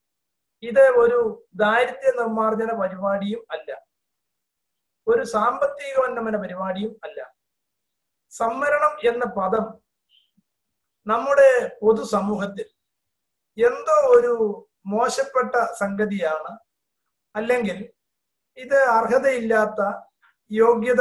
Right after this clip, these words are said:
കുറവുള്ള ഏതോ കുറെ ആളുകൾക്ക് ഒരവസരം നൽകുന്നതിന് വേണ്ടി സൃഷ്ടിച്ചെടുത്ത ഒരു പിന്തിരിപ്പൻ ആശയമാണ് എന്ന ഒരു പ്രചാരണം നമ്മുടെ നാട്ടിൽ വളരെ ബോധപൂർവം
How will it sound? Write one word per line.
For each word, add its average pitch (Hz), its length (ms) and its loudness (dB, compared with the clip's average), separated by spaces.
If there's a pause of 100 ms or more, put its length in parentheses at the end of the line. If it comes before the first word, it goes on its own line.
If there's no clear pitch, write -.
കുറവുള്ള 202 460 -2 (1200)
ഏതോ 277 220 6 (120)
കുറെ 233 180 4 (160)
ആളുകൾക്ക് 208 520 0 (1040)
ഒരവസരം 240 520 0 (120)
നൽകുന്നതിന് 214 580 -2
വേണ്ടി 170 300 -12 (880)
സൃഷ്ടിച്ചെടുത്ത 208 680 -2 (600)
ഒരു 240 140 4 (100)
പിന്തിരിപ്പൻ 269 600 -4 (100)
ആശയമാണ് 208 680 0 (160)
എന്ന 175 160 -12 (580)
ഒരു 214 200 2
പ്രചാരണം 214 640 0 (1200)
നമ്മുടെ 269 280 2 (100)
നാട്ടിൽ 208 400 0 (640)
വളരെ 220 240 -2 (120)
ബോധപൂർവം 196 720 -2